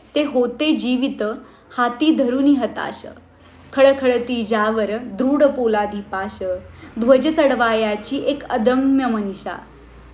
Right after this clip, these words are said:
ध्वज चढवायाची एक अदिम्य मनिषा,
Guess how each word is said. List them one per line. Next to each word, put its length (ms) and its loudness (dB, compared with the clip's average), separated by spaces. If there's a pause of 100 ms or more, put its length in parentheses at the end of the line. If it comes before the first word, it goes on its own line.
(2000)
ध्वज 280 4 (100)
चढवायाची 960 0
एक 220 -2
अदिम्य 480 4
मनिषा, 680 -2